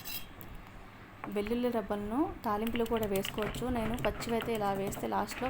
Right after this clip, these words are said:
బాగుంటుందన్నమాట, మంచి స్మెల్ అయితే వస్తుంది, అందుకనే పచ్చిదే దంచి వేస్తున్నాను.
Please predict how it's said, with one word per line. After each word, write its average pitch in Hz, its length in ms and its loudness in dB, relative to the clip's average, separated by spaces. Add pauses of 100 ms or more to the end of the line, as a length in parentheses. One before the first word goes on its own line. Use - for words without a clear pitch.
(140)
బాగుంటుందన్నమాట, 196 720 0 (220)
మంచి 214 240 -2
స్మెల్ 196 300 0
అయితే 202 180 0
వస్తుంది, 196 400 -2 (540)
అందుకనే 208 320 -2 (140)
పచ్చిదే 208 380 0
దంచి 196 260 -2
వేస్తున్నాను. 196 560 0